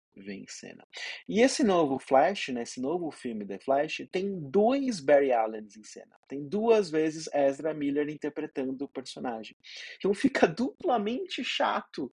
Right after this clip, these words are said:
assim. E, é, pesa, assim, é complicado. Principalmente pra mim,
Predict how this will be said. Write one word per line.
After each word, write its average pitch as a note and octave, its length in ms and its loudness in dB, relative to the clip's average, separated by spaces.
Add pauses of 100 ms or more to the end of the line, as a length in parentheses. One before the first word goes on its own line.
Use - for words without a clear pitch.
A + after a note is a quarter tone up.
assim. B2+ 280 -12 (600)
E, D#3+ 380 -10 (500)
é, C4 320 2 (380)
pesa, F3 340 8
assim, B2 280 -14
é A#2+ 60 -12
complicado. B2+ 640 -6
Principalmente G#3 500 -8
pra G3+ 140 -8
mim, G#3 180 -6